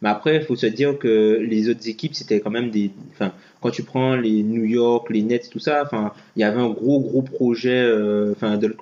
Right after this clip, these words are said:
par exemple, par exemple, les Nets, il y a eu un gros, gros projet marketing mené. Les Nets, c'était, enfin, ils avaient quand même, euh, enfin, le, il y a eu le, il y a le, le déménagement, entre guillemets, à Brooklyn. Mais voilà, c'était une équipe qui existait, qui était pas mal avec, euh, Jason Kidd, euh, Kittles et compagnie.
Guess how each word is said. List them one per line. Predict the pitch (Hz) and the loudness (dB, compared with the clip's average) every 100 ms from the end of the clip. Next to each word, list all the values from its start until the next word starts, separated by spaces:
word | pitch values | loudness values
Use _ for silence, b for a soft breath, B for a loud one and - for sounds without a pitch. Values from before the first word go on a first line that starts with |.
| - | -2
par | 113 | -2
exemple, | 113 123 | 0 -4
par | - | -2
exemple, | 113 127 127 | -2 -2 -2
les | 123 | -2
Nets, | 143 | -2
il | - | -2
y | |
a | 104 | 0
eu | 107 107 | 2 0
un | 104 | -2
gros, | 107 131 | 0 0
gros | 123 123 | 2 -2
projet | 120 123 113 117 | -2 -2 0 0
marketing | 113 107 113 - 113 | -2 -4 -4 -4 -4
mené. | 110 113 147 156 156 B B - | -2 0 2 0 -4 B B -2
Les | 107 | 0
Nets, | 123 | 0
c'était, | 113 - 110 | -2 0 0
enfin, | - 101 104 | -2 -6 -4
ils | 107 | -2
avaient | 107 147 | 0 0
quand | 143 | 0
même, | 131 135 | 0 0
euh, | 123 110 107 | 2 2 0
enfin, | 104 107 | 0 0
le, | 104 104 | 2 0
il | 113 | 2
y | |
a | |
eu | 107 | 0
le, | 120 117 113 | 2 -2 -2
il | |
y | 107 | -2
a | 101 | 2
le, | 104 107 | 0 -2
le | 110 101 | -4 -2
déménagement, | 107 113 113 110 113 | -2 -2 -4 -2 -6
entre | 107 | -2
guillemets, | 107 107 107 | -4 -2 -2
à | 98 | -2
Brooklyn. | 101 110 131 160 165 160 B B B - | -6 -8 -2 0 0 -2 B B B -4
Mais | 104 104 107 107 | 0 2 2 0
voilà, | 104 117 143 | 0 0 0
c'était | 127 107 110 | 0 -2 0
une | |
équipe | 117 110 131 | 0 -2 -4
qui | - | -2
existait, | 110 113 - 139 | -4 -6 -4 -4
qui | 135 | -2
était | 110 | -4
pas | 107 | -2
mal | 110 120 | 0 0
avec, | 113 104 101 | 0 -2 -2
euh, | 101 | -2
Jason | 104 107 107 | -2 -2 -2
Kidd, | 107 - 117 113 117 | -4 -8 -8 -4 -2
euh, | 101 98 98 95 B B _ | 0 -2 -2 -4 B B _
Kittles | - 107 - 120 117 117 107 | -6 -4 0 2 2 2 0
et | 104 | 0
compagnie. | 104 110 107 104 127 151 | 0 -2 -2 -2 0 -2